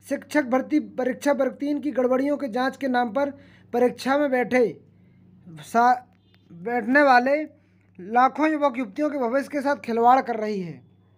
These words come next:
खबरें आई थी कि सरकार जांच पूरी कर चुकी है, तो क्या अब निकाय और पंचायत चुनाव के कारण जांच रिपोर्ट पर कार्रवाई नहीं कर रही? वह भर्ती में सोए हुए इतने बड़े घोट-, घोटाले को छिपा रही है। कमलनाथ ने मांग की सरकार इस जांच का रिपोर्ट पर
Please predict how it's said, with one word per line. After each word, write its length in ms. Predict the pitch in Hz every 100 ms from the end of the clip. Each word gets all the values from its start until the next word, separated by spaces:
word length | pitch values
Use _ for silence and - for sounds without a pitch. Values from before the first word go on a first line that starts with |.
| _ _ _ _ _ _ _ _ _ _ -
खबरें 360 | - 220 277 285
आई 180 | 277 277
थी 140 | 294
कि 120 | 285
सरकार 360 | 262 254 269 269
जांच 220 | 262 269
पूरी 280 | 262 247 262
कर 160 | 277
चुकी 260 | 208 240 262
है, 280 | 254 285 285 _ _ -
तो 100 | 226
क्या 200 | 294 294
अब 80 |
निकाय 360 | 277 269 262 277
और 100 | 285
पंचायत 380 | 269 262 277 269
चुनाव 280 | 269 277 277
के 40 |
कारण 180 | 277 269
जांच 220 | 262 254
रिपोर्ट 360 | 247 208 285 196
पर 160 | 269 220 - _ -
कार्रवाई 320 | 240 247 277
नहीं 240 | 285 285 302
कर 140 | 302
रही? 340 | 247 240 175 - _ _ _
वह 100 | 220
भर्ती 360 | 202 226 226 294
में 120 | 294
सोए 280 | 277 269 277
हुए 160 | 277 285
इतने 220 | 277 285
बड़े 200 | 277 269
घोट-, 300 | 247 233 240
घोटाले 460 | 190 220 254 262
को 120 | 277 277
छिपा 320 | 254 240 269
रही 200 | 262 214
है। 180 | 196 143 _ _ _
कमलनाथ 400 | 214 233 262 285
ने 180 | 247 269
मांग 260 | 262 269 277
की 120 | 294
सरकार 360 | 269 262 269 277
इस 140 | 196
जांच 200 | 262 262
का 120 | 277
रिपोर्ट 320 | 254 247 262
पर 160 | 233